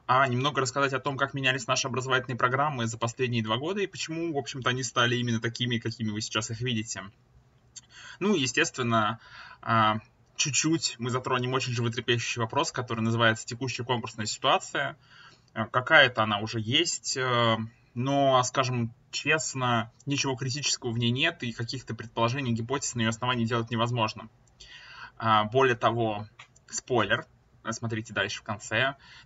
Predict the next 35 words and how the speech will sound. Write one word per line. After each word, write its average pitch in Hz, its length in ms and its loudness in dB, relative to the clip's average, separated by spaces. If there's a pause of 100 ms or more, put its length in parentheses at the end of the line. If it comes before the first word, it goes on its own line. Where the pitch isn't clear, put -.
есть 120 300 0
гипотеза, 117 540 -2
которая 113 360 -2
подсказывает 117 680 0
мне, 110 140 -2
что 110 160 -8
лучше 117 280 -4
раньше 120 320 2
подавать 104 300 -4
документы, 110 400 -4
чем 107 180 -8
позже, 135 480 -2 (540)
а, 101 380 2 (200)
<laughs> - 180 -8
в 127 180 2
университеты. 117 800 0 (360)
Раньше 123 320 2
мне 117 160 2
казалось, 117 320 0
что 120 140 -6
это 113 80 -6
не 113 100 2
так 151 160 -2
значимо, 117 360 0
но 110 80 -2
сейчас - 280 -8
я 113 280 2
на 107 100 -2
основании 113 400 4
ваших 113 320 0
вопросов, 117 560 -4
э, 101 260 -6
явно 123 280 2
понимаю, 117 340 2
что 104 340 -4